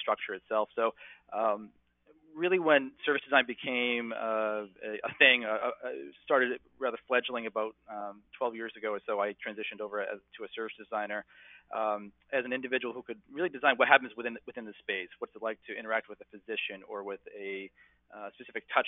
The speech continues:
point or going through the flow or procedures within an overall space, still focused certainly in the, the healthcare realm. Uh, and then beyond that, uh, I became a, a clinical process consultant, uh, working with individual hospitals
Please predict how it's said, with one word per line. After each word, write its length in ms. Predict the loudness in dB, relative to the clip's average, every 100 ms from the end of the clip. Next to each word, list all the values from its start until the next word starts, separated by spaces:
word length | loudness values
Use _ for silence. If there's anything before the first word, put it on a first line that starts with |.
| 0
point 280 | -6 -6 -6 -10
or 360 | -8 -6 -6 -6 _
going 220 | -8 -8 -8
through 100 | -14 -16
the 80 | -16 -4
flow 300 | -2 0 -2
or 60 |
procedures 420 | -8 -12 -12 -12 -12
within 240 | -12 -12
an 100 | -12
overall 320 | -14 -6 -6 -6
space, 240 | -4 -4 -4 _ _ 4
still 180 | 4 6
focused 260 | 2 -4 -10 _ -20 -8
certainly 380 | -8 -8 -10 -8
in 140 | -10 -8
the, 240 | -6 -6 -4
the 60 |
healthcare 500 | -2 -2 _ -6 -6 -10 _ _ _ 0
realm. 340 | 6 6 4 -6 _ _ _ _ _ _ _ _ _ _ -6
Uh, 200 | 0 2 4
and 80 | 2
then 120 | 4
beyond 360 | 12 12 12
that, 240 | 12 12 10
uh, 240 | 6 2
I 60 | 2
became 400 | -2 -4 -2 -2
a, 400 | -2 2 2 0
a 20 | -2
clinical 240 | -4 -4
process 400 | 0 6 6 6 -10
consultant, 540 | -12 -2 -4 -2 -12 -10
uh, 360 | -8 -4 -4 -6 -12 -10
working 320 | -6 -6 -6
with 160 | -8 -8
individual 480 | -8 -6 -4 -4 0
hospitals 720 | 4 4 4 -4 -2 -2